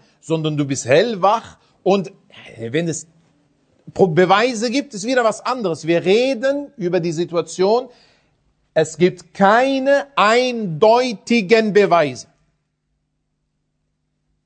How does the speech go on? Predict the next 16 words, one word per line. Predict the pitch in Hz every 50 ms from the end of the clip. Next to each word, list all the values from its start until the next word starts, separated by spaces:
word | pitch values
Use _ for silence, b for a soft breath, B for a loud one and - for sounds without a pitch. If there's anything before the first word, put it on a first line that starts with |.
| _ _ _ _ _
dass | - 113 107 160 196 220 - -
er | 170 196 185 -
es | 190 175 - - - -
ernst | 202 226 254 240 202 170 - -
meint. | 175 160 139 139 -
Es | - 143 139 202
ist | 202 151 170
ein | 185 170 -
eindeutiges | 202 226 254 262 226 247 247 240 240 226 202 220 214 -
Beweis, | - 190 190 226 240 233
er | - 190 196
hat's | 233 254 247 - 170
getan, | 170 196 196 - 262 285 262 202
ja, | 185 202 226 240
ja, | 226 240 269 320 320
aber | 285 214 202 190 165 160 - 160 156 -